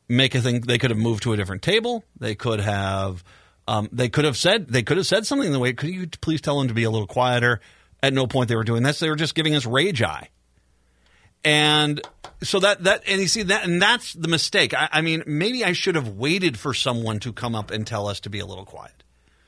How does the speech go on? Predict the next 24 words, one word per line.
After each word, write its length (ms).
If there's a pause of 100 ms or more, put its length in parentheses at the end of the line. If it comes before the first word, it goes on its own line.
(560)
because, 680
you 100
know, 140
it, 280
it, 340 (320)
it's, 240
it's 220
one 340
thing 460 (2000)
being 180
empathetic, 600
being 240
something 280
that 180
cares 260
about 180
other 140
people 320
sometimes 500
more 160
than 120
your 120
own 120
feelings. 280